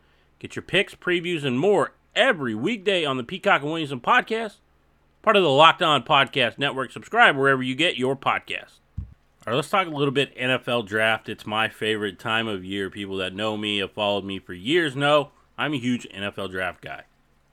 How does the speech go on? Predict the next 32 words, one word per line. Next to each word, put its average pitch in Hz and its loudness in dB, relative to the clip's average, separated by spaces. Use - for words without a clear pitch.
So 170 -6
who 202 0
are 240 -2
the 226 -4
top 151 0
prospects? 101 -6
Well, 165 -4
we 185 -2
know 120 0
Sam 104 -6
Cosmi. 95 -2
Pro 107 -6
Football 127 0
Focus 139 -4
named 104 -4
him 101 -6
the 104 -8
number 98 -8
thirty-three 98 -8
player 87 -10
of 120 -10
twenty 101 -8
twenty. 143 -6
But 160 -4
it 170 -4
seems 240 -4
like 247 -2
Cosmi 180 0
is 123 -10
kind 147 -6
of 123 -6
been, 117 -2